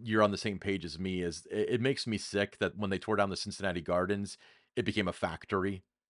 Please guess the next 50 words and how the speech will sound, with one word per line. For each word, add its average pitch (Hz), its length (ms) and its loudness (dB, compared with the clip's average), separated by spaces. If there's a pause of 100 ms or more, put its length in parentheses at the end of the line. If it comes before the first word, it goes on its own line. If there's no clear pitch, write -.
(440)
Like, 117 240 8
if 117 80 6
they 139 100 10
tore 147 220 8
it 110 80 6
down 110 220 8
and 104 80 2
it 87 60 0
became 98 300 0
something 90 440 -2 (400)
fun, 92 480 6 (500)
like, 101 240 10
that 113 140 12
would 107 100 12
be 98 80 10
an 92 80 6
easier 92 280 4
pill 95 200 6
to 85 60 4
swallow. 98 400 10
But 104 200 4
for 185 60 6
this, 226 240 12
it's 160 80 4
gonna 160 180 10
become 113 360 8
a, 90 120 12
um, 85 320 8 (680)
you 143 120 12
know, 113 120 12
a 101 40 12
concert 135 460 12
venue, 90 320 12
which 104 220 12
will 127 80 12
be 113 120 10
the 92 100 8
third 160 340 10
one 107 240 10
on 110 220 10
that 87 160 6
site, 90 260 8
as 98 120 10
I 101 60 8
mentioned 95 340 6
before. 85 420 6
So 123 140 10
right 131 220 12
now 117 260 12
there's, 98 380 8